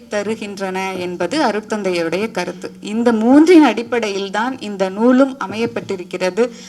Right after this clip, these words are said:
அனைத்தையும் ஐயா அவர்கள் பேசினாங்க, இன்னும் அவர்கள் ரெண்டு பேசுவாங்க, நான் இன்னும் சொல்லிட்டே இருந்தா வந்து உங்களுக்கு புத்தகத்துல படிக்கிறதுக்கு இது இருக்காது. அந்த நிலையில இது எல்லாம் ஒரு தொகுத்து கொடுத்து மி-, நம்ம ஆராய்-, ஆராய்ச்சி அப்படிங்கிற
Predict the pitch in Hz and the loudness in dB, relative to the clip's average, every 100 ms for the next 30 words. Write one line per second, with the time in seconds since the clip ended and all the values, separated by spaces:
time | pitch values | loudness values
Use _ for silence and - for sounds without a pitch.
0 | - 180 196 233 - - 269 285 269 196 | -10 -6 0 -2 -2 0 2 4 0 0
1 | 196 196 226 220 214 233 233 233 240 226 | -2 -4 -6 -4 -2 -2 0 -2 -2 -4
2 | 196 262 240 226 247 208 233 247 240 247 | -6 -4 -2 2 2 4 4 4 4 2
3 | - 226 233 214 214 262 226 208 220 254 | 4 2 0 -6 -4 -2 0 0 0 0
4 | 240 226 247 254 269 254 240 247 254 233 | 2 0 -2 2 4 4 4 4 4 4
5 | 262 240 233 226 226 254 254 247 233 220 | 0 -2 -4 -6 -2 0 0 -2 -2 -4
6 | 233 254 233 233 339 - - - - 208 | 0 0 0 -8 -10 -10 -20 -18 -8 2
7 | 226 220 214 214 196 262 - 202 226 269 | 4 4 2 0 2 -2 -2 -4 0 2
8 | 254 254 302 320 285 262 233 214 247 285 | 2 2 2 2 2 0 -2 -2 0 -2
9 | 269 208 190 180 - - - 214 - 240 | -2 -4 -6 -8 -14 -20 -12 -12 2 4
10 | 247 320 - 320 247 226 233 285 277 233 | 4 2 -2 -2 2 4 2 -2 -4 -4
11 | 226 226 - 233 240 233 233 220 220 - | -8 -10 -12 -10 -8 -6 -2 0 0 2
12 | 226 247 269 262 247 214 240 277 285 - | 2 2 0 0 0 2 6 6 4 2
13 | 277 247 226 226 233 | 4 4 2 -2 0